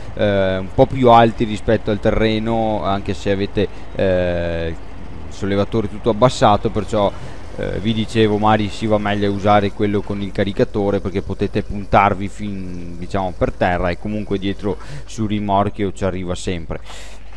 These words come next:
Diciamo, a meno che non lo mettiate così dritto, allora il rimorchio non ci arriva, ma se tenete comunque un'adeguata inclinazione, eh, magari il rimorchio dietro riesce sempre a pescarlo, a parte che, vabbè, adesso non lo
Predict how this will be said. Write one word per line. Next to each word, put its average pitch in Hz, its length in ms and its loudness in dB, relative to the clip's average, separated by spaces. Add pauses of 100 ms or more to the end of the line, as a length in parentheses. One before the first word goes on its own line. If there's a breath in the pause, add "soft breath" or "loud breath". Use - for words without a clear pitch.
(100)
Diciamo, 92 300 0
a 90 40 -2
meno 92 220 -2
che 107 140 4
non 107 140 2
lo 107 100 2
mettiate 110 520 2
così 110 380 0
dritto, 123 540 8
allora 104 340 4
il 101 60 0
rimorchio 101 400 -2
non 101 160 -6
ci 110 80 -4
arriva, 107 260 0
ma 92 140 -6
se - 240 -6
tenete 107 440 2 (320 loud breath)
comunque 107 600 2
un'adeguata 107 760 2
inclinazione, 104 1500 0
eh, 87 40 -2
magari 98 260 0
il 98 80 -2
rimorchio 95 440 -2
dietro 98 380 0
riesce 95 280 -4
sempre 98 300 -4
a 95 40 -2
pescarlo, 90 580 -4
a - 1040 -10
parte 101 300 2
che, 95 140 0
vabbè, 87 180 -4
adesso 92 320 -2
non 98 200 -6
lo 92 80 -4